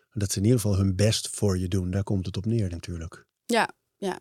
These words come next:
Speaker 1: En dat
Speaker 2: zeker.
Speaker 1: hielp jou dan toch om een eigen pad te kiezen. Oké, dit is het niet, hè? Die, die, die, die boekjes en die dingen onder het kruis. En, eh, dat is iemand
Speaker 2: Nou, het
Speaker 1: an-,
Speaker 2: heeft
Speaker 1: iemand anders
Speaker 2: uiteindelijk
Speaker 1: zijn weg.
Speaker 2: wel geholpen.
Speaker 1: Ja?
Speaker 2: Omdat,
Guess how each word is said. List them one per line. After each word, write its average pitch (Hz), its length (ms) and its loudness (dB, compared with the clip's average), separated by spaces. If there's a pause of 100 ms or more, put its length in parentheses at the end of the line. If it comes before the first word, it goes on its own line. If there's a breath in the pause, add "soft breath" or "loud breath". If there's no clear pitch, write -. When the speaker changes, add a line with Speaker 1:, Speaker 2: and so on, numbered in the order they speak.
Speaker 1:
En 110 100 2
dat 95 100 4
Speaker 2:
zeker. 92 260 4
Speaker 1:
hielp 101 300 4
jou 101 220 4
dan 101 220 2
toch 113 240 4
om 117 120 4
een 117 120 0
eigen 113 400 2
pad 104 200 -2
te - 80 -2
kiezen. 107 280 0
Oké, 101 220 0
dit 117 200 2
is 107 120 2
het 92 120 -6
niet, 123 280 2
hè? 107 160 4
Die, 107 220 4
die, 104 160 -4
die, 104 180 -6
die 110 120 -2
boekjes 104 380 2
en 104 120 0
die 98 80 0
dingen 101 280 2
onder 98 200 2
het 98 120 -4
kruis. 98 420 -2
En, 92 260 -2
eh, 90 60 -2
dat 92 200 -4
is - 240 -10 (260)
iemand 110 220 6
Speaker 2:
Nou, 285 120 6
het 110 100 4
Speaker 1:
an-, 339 60 6
Speaker 2:
heeft - 120 10
Speaker 1:
iemand - 200 6
anders - 180 8
Speaker 2:
uiteindelijk - 20 -
Speaker 1:
zijn 113 160 0
weg. 120 320 -2 (240)
Speaker 2:
wel 240 220 6
geholpen. 214 760 2
Speaker 1:
Ja? 156 260 4
Speaker 2:
Omdat, 208 500 2